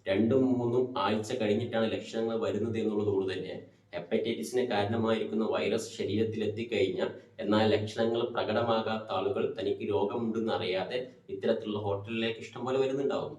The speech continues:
അവർ ഭക്ഷണം കഴിക്കാൻ വരുന്നുണ്ടാവും, അവർ ടോയ്ലറ്റ് ഉപയോഗിക്കുന്നുണ്ടാവും. അത്തരത്തിൽ ടോയ്ലറ്റ് ഉപയോഗിക്കുമ്പോൾ സ്വാഭാവികമായിട്ടും ആ ടോയ്ലറ്റിലെ സർഫസുകൾ, അത് ടാപ്പിന്റെ സർഫസോ ബക്കറ്റിന്റെ സർഫസോ കപ്പിന്റെ സർഫസോ ഒക്കെ കണ്ടാമിനേഷനുള്ള സാധ്യത കൂടുതലാണ്.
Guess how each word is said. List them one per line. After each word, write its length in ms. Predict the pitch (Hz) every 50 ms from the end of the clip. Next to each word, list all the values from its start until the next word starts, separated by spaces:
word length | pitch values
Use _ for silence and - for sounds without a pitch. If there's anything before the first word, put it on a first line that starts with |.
| - - -
അവർ 120 | 92 104 107 104
ഭക്ഷണം 280 | 101 - - - 110 107
കഴിക്കാൻ 300 | 107 107 107 104 107 107 107 107
വരുന്നുണ്ടാവും, 500 | 107 107 107 113 113 117 123 127 - - -
അവർ 120 | 104 104 101 101 98
ടോയ്ലറ്റ് 320 | 98 101 101 101 98 101
ഉപയോഗിക്കുന്നുണ്ടാവും. 580 | 92 95 95 95 - 95 92 87 82 82 - - - - - - _ _ -
അത്തരത്തിൽ 460 | 113 117 - - 196 196 - 208 202 - -
ടോയ്ലറ്റ് 340 | 135 123 123 127 127 127 110
ഉപയോഗിക്കുമ്പോൾ 580 | 101 110 104 104 104 107 104 104 104 104 101 104 104 -
സ്വാഭാവികമായിട്ടും 840 | 104 92 - - 101 104 107 107 104 101 101 101 101 101 107 104 98 - 110
ആ 40 | 139 143 - -
ടോയ്ലറ്റിലെ 580 | 113 104 98 98 98 - 98 - 98 - - 101 101 -
സർഫസുകൾ, 560 | - 92 - - - - - - 80 85 78 - - - - - - _ -
അത് 80 | 90 90 -
ടാപ്പിന്റെ 320 | 92 92 87 90 90 95 90 -
സർഫസോ 360 | 98 - - - - - 139 127 -
ബക്കറ്റിന്റെ 420 | - - - 95 95 - - 87 -
സർഫസോ 340 | 101 101 - - - 101 110 - - -
കപ്പിന്റെ 280 | - - - - - - -
സർഫസോ 360 | - 104 - - - - 107 101
ഒക്കെ 120 | - 151 101
കണ്ടാമിനേഷനുള്ള 680 | 95 95 92 92 92 92 95 95 95 92 92 92 95 95 92 -
സാധ്യത 240 | 90 87 87 101 101 -
കൂടുതലാണ്. 360 | 123 113 113 110 98 - 80